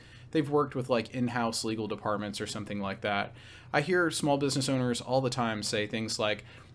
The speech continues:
"Thank God I haven't had a legal issue yet," or, "I, I haven't had any legal issues, but I know other people that have." And in the back of my head, there's, like, this little voice that's just screaming because,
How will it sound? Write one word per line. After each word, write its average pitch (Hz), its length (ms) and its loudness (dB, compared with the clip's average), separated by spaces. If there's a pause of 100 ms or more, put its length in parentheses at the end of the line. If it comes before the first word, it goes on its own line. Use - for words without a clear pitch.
"Thank 139 160 4
God 165 180 8
I 156 140 6
haven't 135 320 2
had 123 240 2
a 120 60 2
legal 123 300 0
issue 131 280 0
yet," 107 320 2
or, 104 80 4
"I, 131 280 4
I - 20 6
haven't 156 200 2
had 123 160 0
any 117 200 2
legal 113 260 0
issues, 117 300 2
but 113 140 0
I 113 60 2
know 135 160 4
other 123 160 4
people 127 260 -2
that 107 160 0
have." 123 420 2 (460)
And 123 420 2
in 151 240 2
the 147 40 2
back 160 240 4
of - 80 -6
my 135 160 4
head, 143 300 4
there's, 127 200 0
like, 117 140 2
this 120 200 -2
little 120 180 2
voice 110 360 0
that's 101 180 -6
just - 340 -4
screaming 120 640 0 (960)
because, 131 580 6